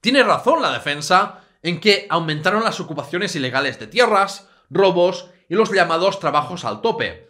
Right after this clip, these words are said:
saltándose la legalidad y a veces amparados, ah, por alcaldes socialistas.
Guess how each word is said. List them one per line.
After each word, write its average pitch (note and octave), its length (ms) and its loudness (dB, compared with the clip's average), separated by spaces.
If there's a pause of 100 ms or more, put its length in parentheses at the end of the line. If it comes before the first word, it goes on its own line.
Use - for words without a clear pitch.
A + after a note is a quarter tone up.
(180)
saltándose F3 580 0
la A3 120 4
legalidad D#3 680 0 (300)
y G3+ 440 -4
a C#3 80 0
veces D#3+ 280 -2
amparados, D3+ 640 -2 (180)
ah, A#2 320 -6
por - 240 0
alcaldes C3+ 400 -4
socialistas. B2+ 800 -4